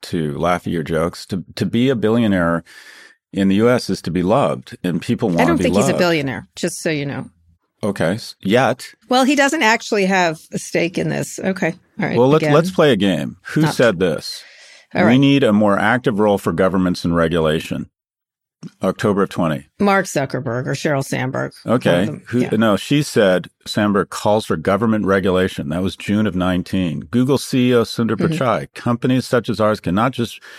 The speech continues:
Speaker 1: build promising new technology and let market forces decide how it will be used." That was June of twenty. Twitter C E O Dorsey,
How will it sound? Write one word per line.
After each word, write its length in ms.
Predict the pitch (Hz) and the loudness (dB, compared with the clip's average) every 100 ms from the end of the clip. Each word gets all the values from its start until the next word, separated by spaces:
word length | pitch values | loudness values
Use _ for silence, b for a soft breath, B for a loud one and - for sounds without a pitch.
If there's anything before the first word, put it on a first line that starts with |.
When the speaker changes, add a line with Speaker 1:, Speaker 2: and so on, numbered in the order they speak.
| B B B B | B B B B
Speaker 1:
build 240 | 107 104 | 0 0
promising 500 | - 101 120 120 113 | 0 2 2 2 2
new 140 | 104 104 | 2 2
technology 640 | - 95 92 92 95 92 | 0 2 2 2 0 0
and 100 | 82 | -2
let 140 | 78 65 | -2 -2
market 380 | 85 90 98 | -2 -2 -4
forces 440 | - 90 85 - 80 | -4 -4 -2 -4 -6
decide 520 | - - 95 82 80 | -8 -4 -2 0 -2
how 320 | - 87 90 | -4 -4 -2
it 40 | 90 | -2
will 120 | 85 | -4
be 120 | 80 | -4
used." 280 | 80 76 - | -4 -6 -4
That 80 | 92 | -2
was 160 | 107 | -2
June 200 | - 113 | 0 0
of 100 | 113 | 0
twenty. 420 | - 135 131 76 - - | 0 0 0 -2 -8 -10
Twitter 280 | - 110 131 | 0 2 2
C 260 | - 135 131 | 0 2 4
E 20 | |
O 80 | 135 | 2
Dorsey, 580 | 123 143 156 - 76 | 2 2 0 -2 -4